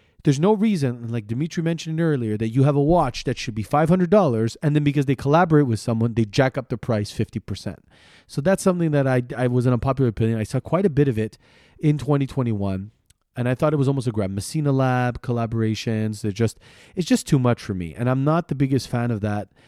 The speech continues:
uh, because you know, fine, then let me just get the classic one. And even if I like the collaboration, it's like, "No, no, no.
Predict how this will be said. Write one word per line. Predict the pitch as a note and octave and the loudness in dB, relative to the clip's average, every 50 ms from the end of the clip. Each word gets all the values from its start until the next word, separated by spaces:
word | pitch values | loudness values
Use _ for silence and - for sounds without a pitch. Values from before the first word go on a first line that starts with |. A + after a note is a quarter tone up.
| _ _ _ _ _ _ _ - | _ _ _ _ _ _ _ -6
uh, | A#2+ A2+ A2 G#2+ G#2+ G#2 | -4 -2 -2 -2 -4 -4
because | G#2+ B2+ B2 - - C3+ B2 A#2 A2 G#2+ - - - _ _ _ _ _ _ _ _ _ _ _ _ _ | -4 -4 -4 -2 0 0 0 0 0 -2 -6 -12 -16 _ _ _ _ _ _ _ _ _ _ _ _ _
you | D3+ C3+ | -2 0
know, | C#3+ C#3 | 0 0
fine, | B2+ - E3+ E3 D3+ B2 A2 G#2+ | 2 2 2 2 2 0 -2 -4
then | A2+ A2+ | -4 -4
let | A2+ B2+ | -4 -4
me | C#3 C3+ | -4 -2
just | C#3 C#3 B2+ | -2 -2 0
get | C3+ C#3 - | -2 -2 -2
the | C3 | -4
classic | - - C#3 C3 A#2+ - B2+ - - | -6 -4 -4 -4 -2 -4 -4 -6 -4
one. | A2+ A2+ A2 A2+ | -4 -4 -4 -2
And | B2 D3 | 0 0
even | D#3+ F3 G3 | 2 2 4
if | G3 E3+ | 4 4
I | D#3 | 4
like | D#3 F3 D#3+ | 2 2 0
the | E3 | -2
collaboration, | - - D3+ D3 C#3 B2+ C3 C#3 C#3+ - E3 D#3 | -2 0 0 0 2 4 4 2 2 0 -4 -6
it's | B2+ - | -4 -2
like, | C#3+ C3+ B2+ | -2 -2 -2
"No, | D3+ D#3 | -2 -2
no, | D#3 D3+ | -2 -2
no. | C3+ A#2+ A2 G#2+ G#2+ | -2 -2 -2 -4 -6